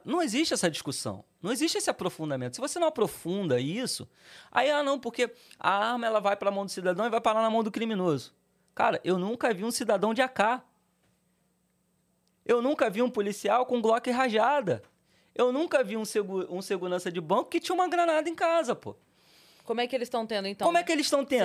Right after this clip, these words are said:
Speaker 1: tendo?
Speaker 2: é o caminho.
Speaker 1: Então, a, a, a, a nossa, a nossa regra de, de, de armamento,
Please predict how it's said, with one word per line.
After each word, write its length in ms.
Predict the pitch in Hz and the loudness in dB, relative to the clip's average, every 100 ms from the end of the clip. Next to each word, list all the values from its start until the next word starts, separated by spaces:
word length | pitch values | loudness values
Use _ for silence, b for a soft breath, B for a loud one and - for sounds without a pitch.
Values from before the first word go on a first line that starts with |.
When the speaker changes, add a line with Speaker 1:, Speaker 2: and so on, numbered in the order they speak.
| 143 | 4
Speaker 1:
tendo? 100 | 120 | 2
Speaker 2:
é 40 | |
o 60 | 202 | 0
caminho. 420 | 208 196 190 175 _ | -4 -8 -12 -16 _
Speaker 1:
Então, 360 | - 277 330 302 | -4 2 2 2
a, 80 | 226 | 0
a, 680 | 247 240 - 226 220 - 208 | 2 2 2 2 2 2 2
a, 40 | |
a 40 | |
nossa, 440 | 202 220 254 269 233 | 4 2 2 0 2
a 140 | 190 | 2
nossa 280 | 190 214 - 208 | 2 0 0 0
regra 580 | 156 175 233 196 156 | 2 2 2 2 0
de, 240 | 135 143 147 | 0 -6 -6
de, 280 | 147 143 143 | -8 -6 -6
de 120 | 135 | 0
armamento, 680 | 147 143 131 165 254 - - | 2 2 0 0 -2 -4 -12